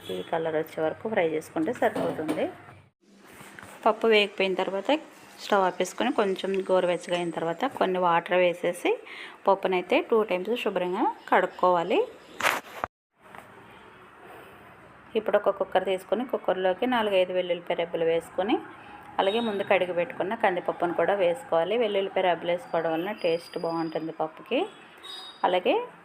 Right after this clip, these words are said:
పప్పు కూడా వేసుకున్న తర్వాత దీంట్లో, ఆ, ఒక టేబుల్ స్పూన్ పచ్చిమిరపకాయల పేస్ట్ వేసుకోవాలి, లేదంటే పచ్చిమిర్చి అయినా కూడా వేసుకోవచ్చు.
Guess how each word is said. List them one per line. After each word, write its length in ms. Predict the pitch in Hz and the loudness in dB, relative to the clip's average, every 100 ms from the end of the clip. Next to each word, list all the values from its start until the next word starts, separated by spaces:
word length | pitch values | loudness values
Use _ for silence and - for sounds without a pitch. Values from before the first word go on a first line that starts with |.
| - - | -20 -2
పప్పు 200 | 220 214 | -2 0
కూడా 220 | 220 233 240 | 0 2 4
వేసుకున్న 440 | 202 196 - 190 | 2 0 -2 -2
తర్వాత 380 | 185 175 170 214 | 0 0 0 0
దీంట్లో, 580 | 247 196 180 180 233 403 - - - - - - | 0 -2 -2 0 0 0 -8 -20 -20 -20 -20 -6
ఆ, 180 | 208 175 - 214 | -2 -2 0 -2
ఒక 140 | 220 | 0
టేబుల్ 300 | 208 202 196 | 0 0 -2
స్పూన్ 340 | - - 254 311 | -8 -2 0 2
పచ్చిమిరపకాయల 540 | 226 - 190 190 190 | -2 -2 -4 0 -2
పేస్ట్ 360 | 185 175 175 - | 0 0 -2 0
వేసుకోవాలి, 560 | 180 175 - 170 180 233 | 0 0 -2 -2 0 2
లేదంటే 400 | 196 180 185 247 | 2 2 0 0
పచ్చిమిర్చి 560 | 214 196 180 175 - | 0 0 -4 -2 0
అయినా 140 | 175 170 | 0 0
కూడా 200 | 175 208 | 0 0
వేసుకోవచ్చు. 840 | 175 170 - 175 175 - 269 403 | 0 -2 -6 -6 -6 -4 -2 -2